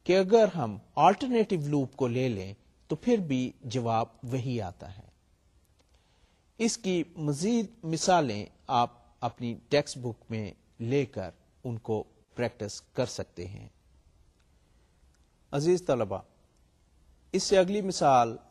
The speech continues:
اس مثال سے ملتی جلتی ہے، فرق صرف اتنا ہے کہ اگلی مثال میں ہم نے دو وولٹیج سورسز جو کہ انڈیپینڈنٹ وولٹیج سورسز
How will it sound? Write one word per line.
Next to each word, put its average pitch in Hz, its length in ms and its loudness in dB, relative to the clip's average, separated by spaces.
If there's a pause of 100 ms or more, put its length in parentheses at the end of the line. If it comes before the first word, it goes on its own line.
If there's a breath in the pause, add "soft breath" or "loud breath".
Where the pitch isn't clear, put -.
(140)
اس 147 180 -4
مثال 123 400 0
سے 110 400 -6
ملتی 139 340 -4
جلتی 107 480 -6
ہے، 90 160 -8 (760)
فرق 190 220 6
صرف 156 260 -4 (360)
اتنا 165 380 -2
ہے 101 180 -6 (400)
کہ 131 160 -2
اگلی 196 300 0
مثال 147 480 0
میں 104 220 -10 (260)
ہم 127 100 -4
نے 123 220 -4 (160)
دو 147 260 0
وولٹیج 123 600 -2 (180)
سورسز 123 720 -6
جو 123 260 -2 (100)
کہ 98 180 -4 (580 soft breath)
انڈیپینڈنٹ 151 720 0 (100)
وولٹیج 120 460 -4
سورسز 147 520 -6